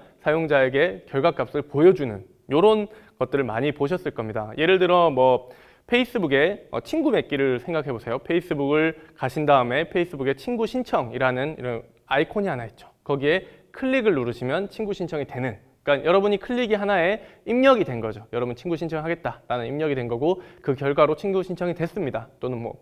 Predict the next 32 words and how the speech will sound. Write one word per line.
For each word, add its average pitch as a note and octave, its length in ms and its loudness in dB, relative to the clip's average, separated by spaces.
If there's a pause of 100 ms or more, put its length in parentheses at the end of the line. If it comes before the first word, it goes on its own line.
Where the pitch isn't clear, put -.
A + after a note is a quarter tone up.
(200)
거절할 C3+ 320 0
수도 C3+ 300 -10
있죠. C3+ 280 -8
예, A2+ 40 -12
거절했습니다. C#3+ 600 -2
뭐 B2 120 -2
이런 F#3 180 4
것들을 E3+ 480 2 (300)
보여줄 D3+ 260 4
수 D#3+ 120 -6
있는데요. A#2+ 420 0 (380)
사실 B3+ 340 0
이렇게 C4 360 0
된 F3 180 0
거는 E3 640 2
한 C#3+ 300 -4
이십 D#3 260 -2
년 A#3+ 180 4
정도, C3+ 560 -2
구십오 D3 320 -2
년도에, B2 1040 0 (260)
어, A2+ 380 0 (340)
마이크로소프트의 C#3 1000 -2 (160)
윈도우즈 B2+ 720 2
구오가 D#3+ 360 4
나오면서 A2 380 -4
굉장히 B2+ 300 -2
확산이 G3+ 360 -2
된 A#2+ 120 -4
거고 A#2+ 160 -2
그전에는, D#3 680 0 (360)
어, A#2 320 2